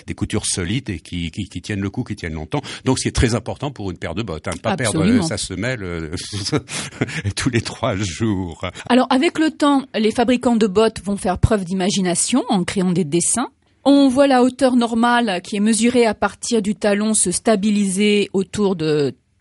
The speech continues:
Speaker 2: trente-sept virgule cinq à quarante centimètres. Et lorsque la botte était trouée, ben, le cow-boy faisait mettre une pièce.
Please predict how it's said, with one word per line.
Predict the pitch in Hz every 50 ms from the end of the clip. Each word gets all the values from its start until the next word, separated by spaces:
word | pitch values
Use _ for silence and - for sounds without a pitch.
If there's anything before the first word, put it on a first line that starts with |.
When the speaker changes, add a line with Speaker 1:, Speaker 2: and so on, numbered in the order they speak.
| _ -
Speaker 2:
trente-sept | - 202 202 202 - - 214 190
virgule | 190 202 196 196 196
cinq | - - - 214 208 208 202 -
à | 170 147 147 147 139 135
quarante | - - 190 185 202 196 185
centimètres. | - - - 196 - 196 214 302 453 - - - - _ _ -
Et | 240 247 247 240 233
lorsque | 247 320 359 - - 269
la | 233 220
botte | 202 254 269 254
était | 240 214 220 208
trouée, | 202 - - 202 180 170 180 339 392 233
ben, | 202 185 175
le | 220 302
cow-boy | 294 - 247 190 185 180 190 202
faisait | - - 226 190 208 208
mettre | 220 220 220 220 - 190
une | 170
pièce. | 160 - - - - - - - -